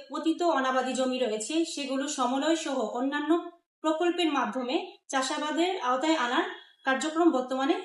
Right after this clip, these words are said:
চলমান রয়েছে। তাই মাননীয় প্রধানমন্ত্রীর অভিপ্রায় অনুযায়ী কান্দি সমন্বিত চাষাবাদের উদ্দেশ্যে কান্দি ইউনিয়নে তালপুকুরিয়া আমার বাড়ি আমার খামার নামে আমরা একটা সমবায় সমিতি গঠন করেছি। এই সমবায় সমিতির মাধ্যমে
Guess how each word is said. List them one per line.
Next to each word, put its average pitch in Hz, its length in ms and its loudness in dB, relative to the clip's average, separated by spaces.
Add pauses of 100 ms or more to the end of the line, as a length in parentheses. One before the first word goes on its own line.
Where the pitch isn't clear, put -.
(100)
চলমান 262 420 2
রয়েছে। 190 380 -6 (340)
তাই 226 180 0 (240)
মাননীয় 285 520 6
প্রধানমন্ত্রীর 302 640 0
অভিপ্রায় 311 540 0
অনুযায়ী 226 460 -2 (520)
কান্দি 302 460 4
সমন্বিত 311 500 6 (120)
চাষাবাদের 311 640 0
উদ্দেশ্যে 220 460 -4 (640)
কান্দি 311 360 6
ইউনিয়নে 247 580 0 (300)
তালপুকুরিয়া 339 760 4 (140)
আমার 294 380 4
বাড়ি 277 300 2
আমার 254 260 0
খামার 262 340 -2
নামে 254 260 0 (140)
আমরা 220 260 0
একটা 240 180 -2
সমবায় 269 440 2
সমিতি 277 360 0 (100)
গঠন 214 260 -4
করেছি। 190 340 -6 (520)
এই 349 140 2
সমবায় 349 480 6
সমিতির 330 440 4
মাধ্যমে 247 460 0